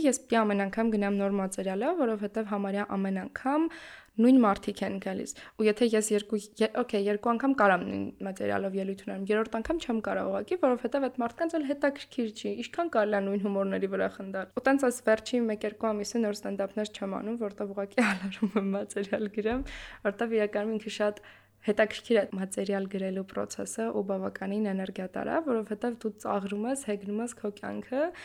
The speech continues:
այն ամեն ինչը, ինչ քո հետ կատարվում է, ու չգիտեմ, ը,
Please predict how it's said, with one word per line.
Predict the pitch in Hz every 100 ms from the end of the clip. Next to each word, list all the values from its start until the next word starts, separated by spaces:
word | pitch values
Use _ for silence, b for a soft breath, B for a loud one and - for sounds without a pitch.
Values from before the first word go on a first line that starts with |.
| B
այն | - 208
ամեն | 202 202 208
ինչը, | 208
ինչ | 254 226
քո | - 208
հետ | 214 -
կատարվում | 202 196 190 190 202 214
է, | 302 - B B B
ու | 226
չգիտեմ, | - 214 196 202 196 196 _
ը, | -